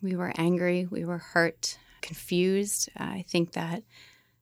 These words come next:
I know that I just remember listening to my husband scream the words "how"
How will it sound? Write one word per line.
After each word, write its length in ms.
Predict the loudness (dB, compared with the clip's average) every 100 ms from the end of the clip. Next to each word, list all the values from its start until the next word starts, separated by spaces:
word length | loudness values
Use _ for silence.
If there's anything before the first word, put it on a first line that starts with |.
| _ -10
I 120 | -2
know 400 | 4 4 4 2 0
that 100 | 0
I 140 | 0
just 220 | 0 -2 0
remember 380 | 2 2 0
listening 360 | -2 -2 0 0
to 100 | 0
my 100 | -2
husband 800 | 0 -2 -2 0 2 2 0 -6 _ _ _ _ _ -8
scream 460 | -8 2 4 4
the 120 | 4 2
words 320 | 2 2 -2
"how" 640 | 0 2 4 2 0 -2